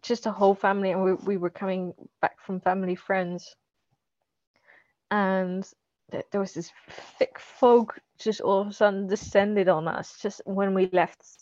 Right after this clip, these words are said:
that town. And so we were just following the signs, and eventually there's this turn in the road where you go from one highway to another, or one, one freeway. So, so it's, it's just a bend,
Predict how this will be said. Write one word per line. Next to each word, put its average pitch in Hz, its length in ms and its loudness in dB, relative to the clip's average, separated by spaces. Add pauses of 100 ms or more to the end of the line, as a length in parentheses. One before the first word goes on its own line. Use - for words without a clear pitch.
that - 260 -4
town. 185 400 -4 (760)
And 202 140 -4
so 190 460 4
we 233 160 0
were 254 100 0
just - 240 -10
following 190 300 2
the 208 60 -2
signs, 196 540 0
and 175 280 -8
eventually 196 600 -6
there's 185 300 0
this - 320 -10 (300)
turn 254 260 2
in 220 160 -2
the 202 80 -2
road 202 240 6
where 196 120 0
you 190 320 -2 (560)
go 202 180 4
from 196 280 -4
one 208 360 0 (180)
highway 196 400 0
to 180 180 -8
another, 180 440 -4 (180)
or 202 100 -8
one, 190 220 0
one 180 280 -2
freeway. 180 480 -4 (380)
So, - 240 4
so - 140 -10
it's, 220 180 4
it's - 220 2
just 208 200 0
a 190 40 4
bend, 175 480 4